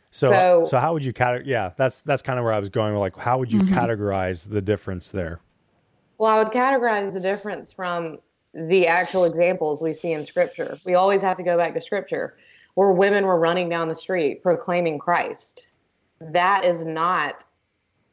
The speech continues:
Speaker 2: exercising authority <laughs> over a man and teaching them the whole counsel of the Scriptures.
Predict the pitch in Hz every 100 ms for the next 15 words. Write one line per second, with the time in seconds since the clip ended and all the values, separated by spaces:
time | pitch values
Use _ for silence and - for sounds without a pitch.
0 | - 185 185 - 208 - 185 170 175 160
1 | 151 _ - 214 208 185 180 - 208 175
2 | 180 147 156 165 175 156 151 - 165 160
3 | 151 - - 208 202 202 185 170 165 160
4 | 156 151 160 - 175 170 - 165 160 -
5 | 165 151 143 143 - - 160 - - -
6 | -